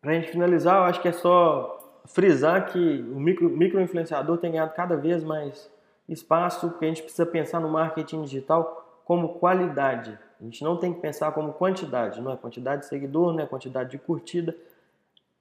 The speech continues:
é a qualidade do conteúdo disponibilizado, a qualidade de quem tá vendo o seu conteúdo, ou seja, se, se o público que tá vendo é realmente quem interessa,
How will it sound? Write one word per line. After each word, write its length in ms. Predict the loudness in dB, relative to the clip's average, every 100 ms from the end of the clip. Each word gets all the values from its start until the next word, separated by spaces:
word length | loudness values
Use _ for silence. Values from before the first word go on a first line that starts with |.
| _ -8
é 220 | -6 -4
a 140 | -4 -2
qualidade 720 | 4 4 4 4 4 2 2
do 120 | 0
conteúdo 440 | 0 -2 2 2
disponibilizado, 800 | 0 0 0 0 -2 -2 -4 -4 -6
a 100 | -2
qualidade 540 | 0 2 2 2 0
de 60 | 0
quem 180 | 0
tá 160 | 2 2
vendo 220 | 2 0
o 40 | 0
seu 140 | -4
conteúdo, 560 | -6 -4 -4 0 -2 -2 -16 _
ou 140 | -6 -4
seja, 380 | 0 0 0
se, 200 | -8 -10
se 160 | -10 -6
o 60 | -2
público 420 | 0 0 -2 -6
que 120 | -6
tá 160 | -2 -2
vendo 180 | -2
é 40 | -4
realmente 420 | -4 -4 -6 -8
quem 160 | -10 -8
interessa, 520 | -4 -2 -2 -4